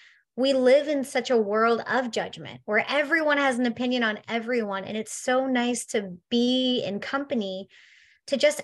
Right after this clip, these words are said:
exhale because there is no judgment in healing. And so it's really being able to feel safe that you can really, you know, let those walls come down. So I'm so glad that I'm able to, that you receive what I'm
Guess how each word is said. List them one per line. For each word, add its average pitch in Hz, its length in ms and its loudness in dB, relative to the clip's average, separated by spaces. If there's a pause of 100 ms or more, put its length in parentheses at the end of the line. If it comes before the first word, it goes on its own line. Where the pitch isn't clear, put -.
(120)
exhale 208 600 -10 (100)
because 247 240 2
there 185 140 6
is 285 280 2
no 262 220 2
judgment 226 520 0
in 202 140 -10
healing. 202 640 -4
And 208 220 -4
so 226 240 0
it's 214 200 -2
really 247 300 0 (220)
being 240 160 -2
able 226 280 -2
to 226 120 -8
feel 226 340 -2
safe - 840 -6 (520)
that 226 120 2
you 233 140 2
can 240 200 0
really, 220 560 -2
you 226 120 -4
know, 196 120 -2
let 214 180 0
those 220 180 0
walls 196 340 0
come 196 180 -10
down. 190 340 -4
So 190 360 -4 (380)
I'm 254 140 2
so 285 200 4
glad 220 500 0
that 202 340 -6 (120)
I'm 220 180 -4
able 220 300 -2
to, 208 640 -4 (520)
that 233 100 -2
you 233 180 0
receive 214 480 -2
what 185 120 -4
I'm 185 440 -6